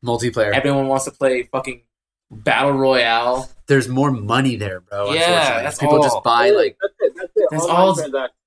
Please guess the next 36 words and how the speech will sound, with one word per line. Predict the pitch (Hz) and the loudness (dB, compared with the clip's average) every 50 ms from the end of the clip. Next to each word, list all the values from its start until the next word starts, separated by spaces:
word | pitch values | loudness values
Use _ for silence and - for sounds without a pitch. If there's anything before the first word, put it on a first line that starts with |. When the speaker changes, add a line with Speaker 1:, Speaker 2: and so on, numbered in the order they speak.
| _ _ | _ _
Speaker 1:
Uh-huh. | 110 107 107 107 - 139 110 120 123 120 127 143 165 170 - _ _ _ _ _ _ _ _ _ _ _ _ _ | -4 -2 -2 -2 -4 -6 -4 -2 0 0 2 0 -2 -4 -10 _ _ _ _ _ _ _ _ _ _ _ _ _
Speaker 2:
That's | - 135 135 - | -8 -8 -6 -6
sad, | - - 139 135 131 127 120 107 | -4 -2 0 2 2 0 0 -2
man. | 113 110 107 107 107 104 - - - | -6 -6 -6 -8 -10 -12 -16 -12 -4
We | 139 143 | -2 0
talk | 139 160 156 156 | 2 2 2 2
about | 139 151 147 143 | 0 -2 -2 0
that | 135 127 | 0 0
a | 123 | 0
lot | 113 120 127 127 123 | 0 0 0 0 0
on | 117 113 | -2 -6
this | 113 110 - - - 151 - - - | -10 -14 -14 -16 -16 -16 -20 -12 -8
podcast, | 110 110 110 - 104 101 - | -8 -8 -6 -6 -8 -8 -6
how | 110 104 101 95 - - - - - - - - - | -4 -4 -4 -6 -6 -12 -18 -20 -20 -20 -20 -20 -12
the | 113 120 123 | -6 -4 -4
love | 113 120 120 123 123 127 120 113 107 - _ _ - | -2 2 2 4 4 4 2 0 -8 -14 _ _ -12
behind | - 120 120 120 117 117 117 | -10 -8 -6 -6 -6 -6 -6
making | 120 117 113 120 117 | -6 -8 -8 -8 -10
video | 113 117 113 113 117 | -8 -6 -4 -4 -4
games | 113 120 120 120 120 - | -4 -6 -8 -8 -8 -10
has | 117 104 - | -12 -12 -12
faded, | - _ 120 113 110 110 113 113 - _ _ _ _ _ _ _ _ _ | -10 _ -6 -4 -2 -4 -4 -6 -6 _ _ _ _ _ _ _ _ _
and | - 110 | -12 -10
it's | 110 104 | -6 -4
just | 120 117 - | -4 -4 -6
become | 120 117 - 131 110 107 | -8 -8 -10 -8 -8 -8
a | 104 101 - | -10 -10 -12
huge | - - 131 127 120 123 - - - - | -12 -10 -8 -8 -8 -10 -14 -18 -20 -4
fucking | - 135 120 - 127 110 | -2 -2 -2 -2 -4 -8
money | 110 110 113 117 110 113 | -8 -8 -8 -8 -8 -8
grab. | 110 110 110 104 95 95 110 - 156 - | -8 -6 -6 -4 -4 -4 -6 -8 -10 -12
<laughs> | - - - - - _ _ _ - - - _ _ - 92 92 | -14 -18 -20 -20 -20 _ _ _ -20 -20 -20 _ _ -20 -20 -18
Speaker 3:
Oh, | 90 87 82 82 | -16 -16 -16 -16
my | 90 98 92 - | -14 -14 -12 -10
bad, | - - 160 - | -10 -10 -12 -12
dog. | 165 160 - - | -12 -12 -10 -10